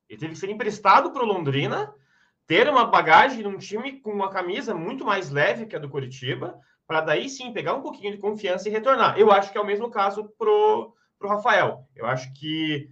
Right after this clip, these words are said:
não, não tem experiência pra vestir uma camisa como a do Coritiba, e, e nenhum outro time da Série A, e tirando talvez o Atlético Goianiense, talvez aí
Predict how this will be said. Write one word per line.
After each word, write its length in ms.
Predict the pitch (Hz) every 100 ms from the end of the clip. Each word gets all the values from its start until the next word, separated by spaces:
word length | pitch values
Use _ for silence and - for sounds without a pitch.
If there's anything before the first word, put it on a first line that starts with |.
| -
não, 380 | 139 208 240 226 _
não 180 | 190 269
tem 160 | 233 254
experiência 640 | - 214 180 190 233 -
pra 200 | 127 135
vestir 180 | 135 139
uma 140 | 180
camisa 360 | 175 139 175 165
como 180 | 147 143
a 20 |
do 100 | 131
Coritiba, 560 | 117 104 151 165 220 - _
e, 80 | 151
e 240 | 208 202
nenhum 240 | 214 294 285
outro 200 | 277 -
time 240 | - 233
da 80 | 233
Série 220 | 214 180
A, 140 | 175 185
e 60 |
tirando 340 | 185 175 208 233
talvez 480 | 160 175 180 127 - _ _
o 60 | 120
Atlético 340 | 127 156 165
Goianiense, 720 | 151 147 127 135 185 165 131 -
talvez 440 | 117 113 147 139
aí 500 | 120 131 143 117 95